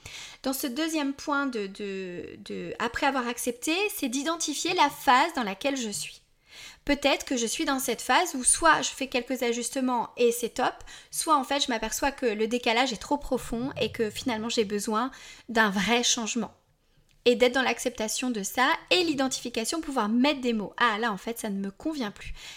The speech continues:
Cette vie ne me convient plus telle qu'elle est actuellement. » Ok ?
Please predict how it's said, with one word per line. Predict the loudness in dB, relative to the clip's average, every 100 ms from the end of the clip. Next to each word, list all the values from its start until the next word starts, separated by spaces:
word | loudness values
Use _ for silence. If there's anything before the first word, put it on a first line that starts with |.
| -2
Cette | 2 2
vie | 2
ne | 2
me | 2 -2
convient | -4 -4 -4
plus | -4 -2
telle | -2 0
qu'elle | -2 -2
est |
actuellement. » | -4 -6 -8 -8 -8 -14 _ _ _ _ _ _ -20 -20 _
Ok ? | -10 -6 -6